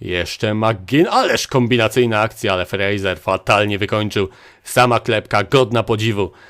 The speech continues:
ale wykończenie, no nie obrażając B klasy, na po-,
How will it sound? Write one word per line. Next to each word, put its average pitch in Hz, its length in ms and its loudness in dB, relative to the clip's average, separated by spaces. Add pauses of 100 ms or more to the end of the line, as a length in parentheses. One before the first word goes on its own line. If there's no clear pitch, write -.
(160)
ale 101 240 2
wykończenie, 98 680 -2 (340)
no 98 180 -8
nie 98 140 -4
obrażając 101 460 -2
B 98 120 -4
klasy, 101 420 -2 (320)
na 110 120 -4
po-, 104 180 -4